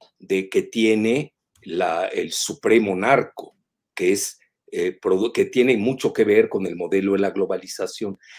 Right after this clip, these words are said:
Entonces es cuando, en retrospectiva, eh, Clinton, Bill Clinton,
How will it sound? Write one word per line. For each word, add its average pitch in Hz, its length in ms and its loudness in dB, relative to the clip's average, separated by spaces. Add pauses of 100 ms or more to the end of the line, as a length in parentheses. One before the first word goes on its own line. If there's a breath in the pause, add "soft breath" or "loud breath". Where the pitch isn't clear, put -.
Entonces 202 380 12
es - 60 0
cuando, 175 720 8
en 104 100 0
retrospectiva, 127 1080 2 (300 soft breath)
eh, 107 380 -2
Clinton, 123 800 2
Bill 117 260 -4
Clinton, 113 480 -2